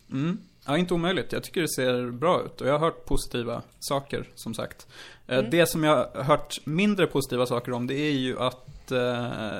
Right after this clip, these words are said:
Speaker 1: det finns ju ett sån här inslag av mikrotransaktioner i det här spelet. Eh, och det är ju inget nytt. Eh,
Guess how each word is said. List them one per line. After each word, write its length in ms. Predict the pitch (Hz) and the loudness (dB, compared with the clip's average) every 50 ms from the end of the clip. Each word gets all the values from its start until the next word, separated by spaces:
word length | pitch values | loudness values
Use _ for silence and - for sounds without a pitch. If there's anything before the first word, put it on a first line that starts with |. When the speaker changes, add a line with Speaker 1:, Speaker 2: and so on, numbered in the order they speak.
| - | -6
Speaker 1:
det 80 | - 135 | -6 -4
finns 320 | - 160 156 151 - - | -2 0 0 0 0 0
ju 340 | 147 143 139 135 123 110 90 | 2 2 2 2 2 -2 -4
ett 340 | - - - 87 - - - - | -8 -10 -10 -10 -10 -10 -12 -12
sån 180 | - - 147 | -8 -6 -4
här 80 | 131 120 | -2 -2
inslag 400 | 127 131 127 - - 131 123 120 | -2 -2 -4 -4 -2 -2 0 0
av 120 | 123 120 | 0 0
mikrotransaktioner 1160 | 127 135 135 - - 135 123 123 - - 123 123 - 139 - - 175 175 147 123 120 - - - - | -2 -4 -4 -4 -4 -4 -4 -4 -4 -4 -4 -4 -4 -4 -2 0 0 0 0 -2 -4 -6 -8 -8 -6
i 20 | |
det 60 | 127 | -2
här 100 | 127 120 | -2 -2
spelet. 560 | 120 - - 120 120 120 117 117 - - - - - - - - - _ _ - | -2 -2 -4 -4 -2 -2 -4 -6 -6 -10 -16 -16 -16 -18 -20 -20 -20 _ _ -6
Eh, 280 | - 127 127 120 120 120 | -2 0 0 2 2 2
och 180 | 95 107 127 139 | 2 2 2 4
det 80 | 151 | 4
är 20 | 165 | 4
ju 60 | 175 | 4
inget 180 | 160 135 - | 4 2 0
nytt. 280 | - 120 120 120 - - - - - - _ _ _ - | 0 -2 -2 -4 -6 -8 -10 -10 -10 -12 _ _ _ -6
Eh, 400 | 135 131 127 123 123 123 123 120 | -4 -2 -2 -2 -2 -4 -4 -6